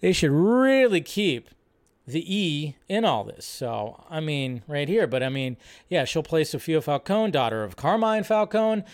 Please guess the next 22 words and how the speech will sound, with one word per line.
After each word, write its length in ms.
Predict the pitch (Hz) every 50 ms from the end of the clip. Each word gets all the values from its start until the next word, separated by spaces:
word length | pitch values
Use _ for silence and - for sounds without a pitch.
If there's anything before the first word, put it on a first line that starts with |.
| - - - - - _
uh, 400 | 143 143 143 143 139 139 139 123
who 120 | 135 151
played, 300 | 147 - - 147 139 135
of 80 | 135 127
course, 300 | - 135 131 131 - -
uh, 300 | 135 127 127 127 127 123 113
by 160 | 120 120 123
John 300 | 110 101 131 127 127 120
Turturro. 640 | - 120 _ - 175 202 214 214 214 214 220 214 196 - - - -
Sofia 500 | - 143 - - 165 165 165 160 156 156
is 180 | 143 131 -
fighting 320 | - - 151 143 139 139 139
with 80 | 131
the 60 | 135
Penguin 520 | 113 _ - 226 240 240 240 254 254 240 220 _ _ _ _ _ - _
for 200 | - - 147 135
control 560 | - 123 - - - 202 208 208 208 214 165
of 200 | 151 151 143 131
the 80 | 135
city. 380 | 131 - - - 220 214 214 214
The 120 | 202 170
character 460 | - - 175 175 175 165 175 175 165